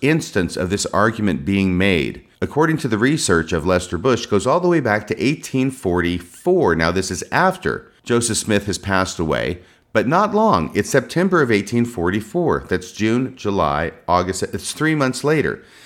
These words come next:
And Orson Hyde is now putting forward the idea that blacks were a disfavored race because of something wrong they did in the premortal existence.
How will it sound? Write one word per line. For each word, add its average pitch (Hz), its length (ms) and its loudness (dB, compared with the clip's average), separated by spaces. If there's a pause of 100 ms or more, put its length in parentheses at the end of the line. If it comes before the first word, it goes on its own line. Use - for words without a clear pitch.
(220)
And 107 120 0
Orson 147 340 2
Hyde 95 360 2
is 87 180 -4
now 104 380 2 (160)
putting 185 300 2
forward 110 340 0
the 98 140 2
idea 90 480 2
that 80 180 -2
blacks 110 400 -2
were 104 220 0
a 87 120 -2
disfavored 110 800 0
race 85 280 -2
because 85 480 -4
of - 120 -6
something 120 560 0
wrong 76 360 0
they 92 160 2
did 73 360 -4
in 80 140 -2
the 85 80 0
premortal 78 800 -2
existence. 80 720 -2